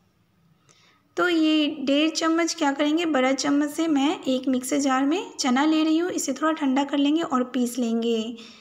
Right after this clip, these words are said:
तो हमेशा ये टेक्निक मैंने मम्मी को देखा है, जब भी वो चना छोले वगैरह बनाया करती थी तो थोड़ा सा उबले हुए चना को पीस के यूज़ करती है ग्रेवी में,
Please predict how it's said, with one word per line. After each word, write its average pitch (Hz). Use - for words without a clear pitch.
तो 359
हमेशा 330
ये 320
टेक्निक 294
मैंने 277
मम्मी 269
को 277
देखा 277
है, 277
जब 254
भी 277
वो 285
चना 262
छोले 254
वगैरह 240
बनाया 247
करती 302
थी 311
तो 302
थोड़ा 330
सा 311
उबले 254
हुए 254
चना 240
को 240
पीस 247
के 311
यूज़ 262
करती 285
है 311
ग्रेवी 302
में, 330